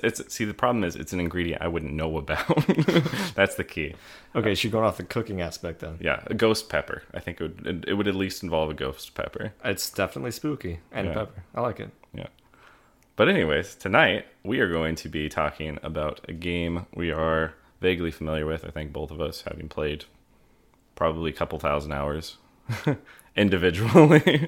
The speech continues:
Speaker 2: Yeah, yeah.
Speaker 1: Dota two.
Speaker 2: Dota two.
Speaker 1: Which is not Defense of the Ancients. It's actually just Dota. Actually just Dota at this point.
Speaker 2: There's a bit of ring to it.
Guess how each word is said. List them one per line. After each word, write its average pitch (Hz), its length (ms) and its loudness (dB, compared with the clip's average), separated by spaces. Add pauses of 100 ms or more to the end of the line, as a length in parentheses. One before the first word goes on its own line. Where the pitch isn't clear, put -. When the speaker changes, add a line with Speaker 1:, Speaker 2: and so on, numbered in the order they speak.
(140)
Speaker 2:
Yeah, 117 460 0 (300)
yeah. 87 220 -10 (480)
Speaker 1:
Dota 104 340 0
two. 95 420 -2 (600)
Speaker 2:
Dota 160 380 -4
two. 85 460 -6 (560)
Speaker 1:
Which 90 160 -6
is 92 100 -2
not 131 220 4
Defense 131 340 0
of 120 80 -6
the 101 120 -4
Ancients. - 400 -6
It's - 120 -18
actually 85 240 -6
just 95 180 -4
Dota. 104 300 0 (480)
Actually 107 300 -8
just 113 160 -6
Dota 107 180 -2
at - 80 -12
this - 160 -16
point. - 240 -16 (1400)
Speaker 2:
There's 104 80 -10
a 101 60 -6
bit 101 80 -4
of 92 80 -2
ring 90 140 -2
to 90 180 -8
it. - 80 -14